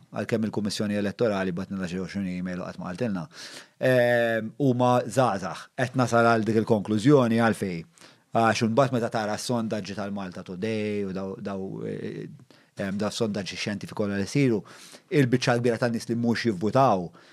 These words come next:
eh, huma il-, il-cohort demografika żagħżugħa, ehm, u b'mod speċjali iktar ma jkollhom edukazzjoni,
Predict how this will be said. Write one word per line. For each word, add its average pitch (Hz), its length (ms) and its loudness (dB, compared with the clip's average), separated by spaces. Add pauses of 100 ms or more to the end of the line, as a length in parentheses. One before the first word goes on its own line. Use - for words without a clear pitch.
(240)
eh, 107 240 -6
huma 117 560 2 (100)
il-, 117 300 0
il-cohort 107 560 2
demografika 104 580 -2
żagħżugħa, 135 500 6 (680)
ehm, 117 400 4
u 160 100 2
b'mod 123 220 2
speċjali 123 480 2
iktar 123 260 0
ma 117 120 0
jkollhom 123 300 4
edukazzjoni, 117 840 -2